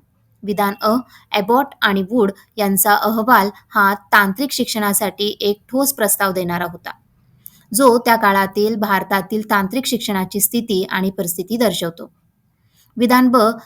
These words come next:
या समितीच्या शिफारण-, शिफारसीनुसार अखिल भारतीय तांत्रिक शिक्षण परिषदेची स्थापना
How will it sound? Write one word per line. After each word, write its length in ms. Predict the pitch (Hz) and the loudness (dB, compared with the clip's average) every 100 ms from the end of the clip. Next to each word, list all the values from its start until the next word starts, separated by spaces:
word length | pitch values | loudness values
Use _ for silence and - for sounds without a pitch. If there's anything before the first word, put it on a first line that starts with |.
| _ | _
या 260 | 220 233 262 | 0 2 4
समितीच्या 600 | 269 247 220 214 208 214 | 4 2 0 -2 0 0
शिफारण-, 580 | 214 214 214 202 208 202 - _ | 0 -2 0 0 0 -2 -6 _
शिफारसीनुसार 1080 | - 226 226 233 226 220 208 202 - 220 190 196 - - | -6 -4 0 0 2 0 0 0 2 0 0 -6 -14 -8
अखिल 300 | 220 277 285 | -4 -2 0
भारतीय 560 | 240 202 196 202 202 | 0 0 -2 -4 -4
तांत्रिक 460 | 202 196 190 180 262 | -2 -2 -2 -4 -6
शिक्षण 360 | 240 220 208 | -4 -4 -4
परिषदेची 580 | 196 196 170 185 180 220 | -4 -4 -4 -6 -6 -6
स्थापना 560 | 233 214 185 196 208 | -2 0 0 0 0